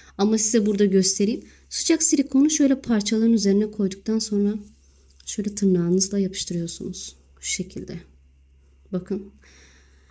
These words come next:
Önceki videolarımda belki görmüşsünüzdür. Şu şekilde yapıyoruz. Ve böylelikle daha temiz bir işlem için.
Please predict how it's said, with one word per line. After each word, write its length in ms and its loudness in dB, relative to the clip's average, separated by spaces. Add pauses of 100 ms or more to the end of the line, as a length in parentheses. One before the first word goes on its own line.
(160)
Önceki 340 4
videolarımda 520 6
belki 280 4
görmüşsünüzdür. 720 4
Şu 120 -4
şekilde 340 -2
yapıyoruz. 680 -4 (500)
Ve 160 2
böylelikle 440 2
daha 220 2
temiz 560 4 (320)
bir 60 2
işlem 300 2
için. 460 -4